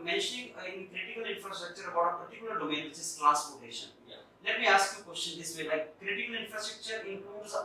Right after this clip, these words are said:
Speaker 1: other infrastructure also other than transportation?
Speaker 2: Yeah, so, so typically we call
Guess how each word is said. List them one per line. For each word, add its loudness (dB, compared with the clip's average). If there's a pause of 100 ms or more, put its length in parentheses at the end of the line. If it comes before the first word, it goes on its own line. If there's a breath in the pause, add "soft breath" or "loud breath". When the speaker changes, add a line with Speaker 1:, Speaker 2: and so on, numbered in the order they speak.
(100)
Speaker 1:
other 4
infrastructure -6
also 0
other 2
than 0
transportation? -2
Speaker 2:
Yeah, 10
so, 2
so -2
typically -4
we -6
call 4